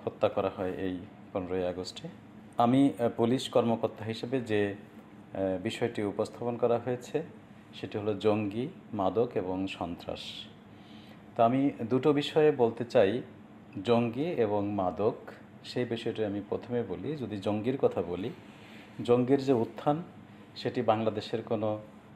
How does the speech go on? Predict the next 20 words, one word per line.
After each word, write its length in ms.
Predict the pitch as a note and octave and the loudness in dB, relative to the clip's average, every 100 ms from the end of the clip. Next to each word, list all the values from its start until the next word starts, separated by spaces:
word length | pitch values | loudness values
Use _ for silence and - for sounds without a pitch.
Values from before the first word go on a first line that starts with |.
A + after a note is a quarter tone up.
| - - - | -20 -20 -10
নিজস্ব 800 | A#2 G#2+ A#2 A#2 - - - E2+ - - G2+ | -4 2 4 4 4 2 2 2 0 -12 0
বা 240 | G2 G2+ | 4 6
বাংলাদেশের 800 | G2+ A#2 A#2 A2 A2 - B2 G2+ - | 4 4 4 2 0 2 2 0 -2
কোনো 260 | - G#2 G2+ | 0 2 2
একার 340 | A#2+ A#2+ C3+ B2 | 4 6 6 4
কোনো 240 | - G2+ | 2 0
বিষয় 340 | F#2+ G#2 - G#2+ | -2 -6 -6 -4
নয়, 280 | G#2 D#3 F#2+ | -4 -4 -6
এটি 220 | F#2+ G#2 | -8 -8
একটি 320 | - A2+ A2 - | -6 -4 -6 -4
আন্তর্জাতিক 600 | A2 G2+ G#2+ A2 G#2+ F#2 | -2 -2 2 2 2 -6
বিষয়, 280 | F#2 - C3+ - - - G#2 | -8 -4 -4 -4 -14 -14 -10
এটি 160 | G2+ | -4
একটি 220 | A2+ - | -4 -4
ট্রান্সন্যাশনাল, 1120 | A#2 - B2+ C3 - A#2 A2+ A2+ - A#2 A2 A2 | -4 4 4 4 -2 0 2 2 2 2 4 2
আহ, 160 | G2+ G2+ - | 0 -2 2
ক্রাইম। 280 | G2 A2+ E3 - - - - - | 2 2 -2 -10 -20 -20 -20 -6
পৃথিবীর 400 | A#2+ C3 C3 B2+ | -6 -2 0 2
বিভিন্ন 440 | A#2 A#2 C3+ C3+ | 2 0 0 0
দেশে 420 | A#2+ G2+ - G2+ | 0 0 0 -4